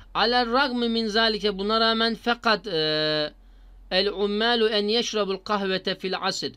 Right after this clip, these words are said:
İkindi vakti kahve içmeyi işçiler ne yaptılar? Fakat nesiye, unuttular.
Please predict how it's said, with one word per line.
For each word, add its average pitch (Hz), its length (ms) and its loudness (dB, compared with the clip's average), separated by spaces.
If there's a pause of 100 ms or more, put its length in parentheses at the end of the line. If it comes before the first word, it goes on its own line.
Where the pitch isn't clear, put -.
(140)
İkindi 202 400 -4
vakti 190 380 -2
kahve 190 380 2
içmeyi 196 600 0 (320)
işçiler 202 440 -2
ne 208 160 -2
yaptılar? 196 640 0
Fakat 208 480 0 (960)
nesiye, 175 600 0
unuttular. 220 640 2